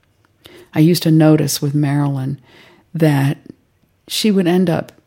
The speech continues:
talking with people a lot more about relationships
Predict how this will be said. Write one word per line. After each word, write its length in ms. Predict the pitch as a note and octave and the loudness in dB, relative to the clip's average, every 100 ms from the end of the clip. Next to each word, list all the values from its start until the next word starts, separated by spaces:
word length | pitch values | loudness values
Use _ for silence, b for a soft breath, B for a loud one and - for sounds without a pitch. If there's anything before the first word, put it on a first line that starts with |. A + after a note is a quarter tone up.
| _ | _
talking 440 | - F#3+ G3 F#3 | -4 -4 -2 -2
with 200 | D#3 D3+ | -2 -6
people 400 | - E3+ D#3+ C3+ - | -6 -6 -4 -4 -2
a 80 | |
lot 460 | D#3 E3+ G#3 A3+ A3 | 0 0 0 -2 -2
more 400 | F3 F#3+ G#3 F3 | -2 -2 0 -2
about 340 | D3 D3+ C#3+ | -2 -4 -4
relationships 1400 | D3 D#3 D#3+ G3 B3+ B3+ G3 E3 - D3+ B2+ - - | -2 -2 0 2 2 2 0 0 -2 -6 -8 -10 -10